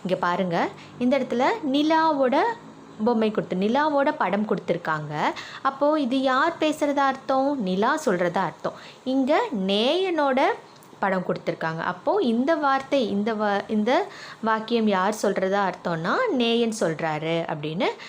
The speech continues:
மீனிங். சரி, வாங்க என்ன சொல்றாங்கன்னு பாப்ப-, பார்க்கலாமா? நிலா சொல்றாங்க, "நேயன், நம் படம் வரையலாமா?" அப்படின்னு சொல்லி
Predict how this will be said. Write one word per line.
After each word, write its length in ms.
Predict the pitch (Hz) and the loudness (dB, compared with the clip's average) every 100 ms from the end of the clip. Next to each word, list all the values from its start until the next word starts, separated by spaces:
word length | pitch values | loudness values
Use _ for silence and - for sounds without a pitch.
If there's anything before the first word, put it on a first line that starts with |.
| - - | -16 -4
மீனிங். 320 | 175 160 156 - | -2 -2 -4 -10
சரி, 240 | - 175 156 | -2 -2 -2
வாங்க 240 | 160 147 | -6 -4
என்ன 200 | 180 349 415 | -4 -4 -2
சொல்றாங்கன்னு 460 | 277 247 233 233 240 | 0 0 -2 -2 -2
பாப்ப-, 220 | 240 240 - | -2 -8 -4
பார்க்கலாமா? 560 | 247 247 277 370 294 170 - - - - - - - - - - | -4 -2 -2 0 -2 -4 -14 -20 -20 -20 -20 -20 -20 -20 -20 -4
நிலா 300 | 196 202 233 | 0 0 0
சொல்றாங்க, 560 | 214 170 165 156 160 247 - - - 196 | 0 -2 -2 -4 -2 -4 -6 -20 -6 -2
"நேயன், 460 | 208 277 349 247 160 170 | 2 2 2 -2 -2 -4
நம் 200 | 185 180 | -4 -2
படம் 340 | 180 202 277 | 0 0 0
வரையலாமா?" 640 | 262 240 214 190 175 165 190 170 | 0 2 2 2 2 2 2 0
அப்படின்னு 320 | 160 180 170 | -2 -4 -4
சொல்லி 220 | 202 | -4